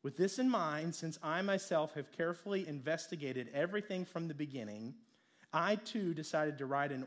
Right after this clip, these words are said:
orderly account for you, most excellent Theophilus, so that you may know the certainty of the things you have been taught." So Luke, who wrote this book, this story, this gospel of Jesus' life,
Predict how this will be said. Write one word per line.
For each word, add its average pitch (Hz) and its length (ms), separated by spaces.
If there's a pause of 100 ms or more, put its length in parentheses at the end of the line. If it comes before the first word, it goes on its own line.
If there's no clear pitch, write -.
orderly 196 440
account 151 400
for - 120
you, 104 400 (300)
most 135 320
excellent 151 500
Theophilus, 127 760 (420)
so - 140
that 170 160
you 180 100
may 170 180
know 170 380
the 160 140
certainty 208 720
of 156 180
the 147 80
things 127 640 (240)
you 143 140
have 120 160
been 120 180
taught." 107 400 (1700)
So 185 160
Luke, 214 640 (220)
who 202 120
wrote 170 520
this 190 400 (300)
book, 165 560
this 156 220
story, 156 600
this 147 220
gospel 170 880
of 147 140
Jesus' 160 500
life, 143 600